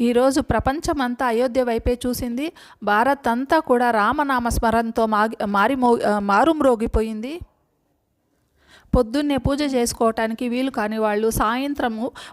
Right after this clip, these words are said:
పూజ చేసుకొని, పూజ అనంతరం ఈ అక్షింతలను ఇంట్లోనే తల మీద వేసుకోవడం వలన శ్రీరాముని ఆశీర్వాదం మనందరము పొందిన వాళ్ళు అవుతాము. అలాగే పెద్దవాళ్ళ చేతికంతా కూడా ఈ ఆ-, ఈ అక్షింతలు ఇచ్చి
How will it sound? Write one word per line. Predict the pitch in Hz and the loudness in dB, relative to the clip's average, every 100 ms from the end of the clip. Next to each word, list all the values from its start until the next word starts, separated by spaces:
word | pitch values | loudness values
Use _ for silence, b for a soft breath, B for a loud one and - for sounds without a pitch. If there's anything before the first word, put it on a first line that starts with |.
| - | -2
పూజ | 269 311 311 | 2 2 2
చేసుకొని, | 262 - 220 220 | 0 0 -2 -2
పూజ | - 277 311 | 0 2 4
అనంతరం | 311 240 226 226 233 233 | 4 2 0 -4 -4 -4
ఈ | 220 | -4
అక్షింతలను | 208 - 277 269 233 226 | -6 -4 -6 -4 -4 -4
ఇంట్లోనే | 247 240 294 339 294 247 | -4 -4 0 2 2 0
తల | 233 214 | 0 0
మీద | 247 247 | 0 0
వేసుకోవడం | 226 220 226 233 226 214 208 | 0 0 -2 0 0 0 -2
వలన | 202 226 311 B B | -4 -6 -8 B B
శ్రీరాముని | - - 277 311 302 269 240 220 | -8 0 2 4 4 2 0 -2
ఆశీర్వాదం | 214 254 285 277 247 208 202 214 | -2 0 -2 0 2 2 2 0
మనందరము | 208 202 208 247 254 240 | 0 -2 -2 -4 -4 -6
పొందిన | 220 220 254 | -4 -4 0
వాళ్ళు | 233 202 196 | 2 2 2
అవుతాము. | 202 208 208 277 B B - | 0 -2 -2 -4 B B 0
అలాగే | 208 240 240 | 4 6 6
పెద్దవాళ్ళ | - 214 208 262 233 208 226 | 4 4 6 8 8 4 2
చేతికంతా | 208 226 214 208 233 | 0 0 -2 -2 -2
కూడా | 226 220 240 | -2 0 0
ఈ | 240 220 | 0 2
ఆ-, | 196 214 | 2 4
ఈ | 220 | 4
అక్షింతలు | 220 202 - 254 233 214 | 4 4 2 2 4 2
ఇచ్చి | 208 254 | 0 -2